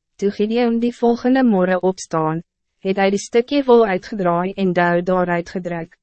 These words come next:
'n hele kom vol water. Toe sê hy vir God, "Moet asseblief nie vir my kwaad word nie. Ek wil nog een keer iets vra. Laat my toch net nog een toets met die vlieswol toe,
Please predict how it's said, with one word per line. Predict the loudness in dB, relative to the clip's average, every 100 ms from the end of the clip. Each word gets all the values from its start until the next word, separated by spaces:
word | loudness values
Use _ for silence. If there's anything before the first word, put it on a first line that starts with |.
| _
'n | -2
hele | 2 4 2
kom | 2 -2 -2
vol | -2 0 0
water. | 0 -4 -6 -10 -14 -16 _ _ _ _ _ _ -6
Toe | -6
sê | 0 0
hy | 2 0
vir | -2 -6
God, | -2 -2 -2 _ _ -6
"Moet | -4
asseblief | -2 -4 -4 -4 -2 -2
nie | -2 -4
vir | -2 -4
my | -4
kwaad | -2 0 2 0
word | -2 -4 -4
nie. | -6 -6 -10 _ _ _ _ _ _
Ek | -6 -2
wil | 2
nog | 2 2
een | -2
keer | -4 -4 -2
iets | -2 -6 -8 -8
vra. | -6 -6 -8 -16 _ _
Laat | 0 2 2
my | 0 -2
toch | 0 0 0
net | 0 0
nog | 0 -4 -2
een | -2 0
toets | -2 -4 -4
met | -4
die | -4
vlieswol | -4 -4 -4 -2 0 0 -2
toe, | -4 -2 -4